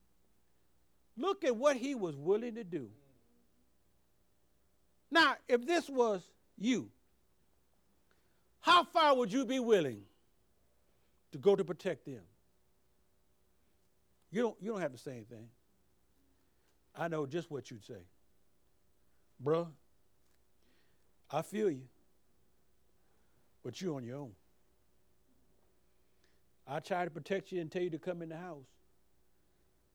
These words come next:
I ain't giving, I ain't giving." Bro, would you give up your daughter? Oh, he, he, oh, he. I, I'm packing. You,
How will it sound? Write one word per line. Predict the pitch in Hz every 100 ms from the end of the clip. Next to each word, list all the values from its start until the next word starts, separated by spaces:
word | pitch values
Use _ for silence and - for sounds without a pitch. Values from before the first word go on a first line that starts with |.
| _ _ - _ 139
I | 190
ain't | 208
giving, | 196 190 196 147
I | 175
ain't | 196 175
giving." | 180 - - - - _ - _ _
Bro, | 190 202
would | 185
you |
give | 202 208
up | 185
your | 202
daughter? | 185 208 196 196 175 _ _ _ _ _ _ _ _ _ _ _ _ _ _ _ _ _ _ _ - _ _
Oh, | 123
he, | 139
he, | 151 147 135
oh, | 123 107
he. | 120 - - - - - - - 494 - 330 - 226 208 214 - - - - 202 226 403 - - _ _ 147
I, | 156
I'm | 170
packing. | 170 180 170 - 87 _ _ - - - - - - - - - 339 311 - - - _
You, | -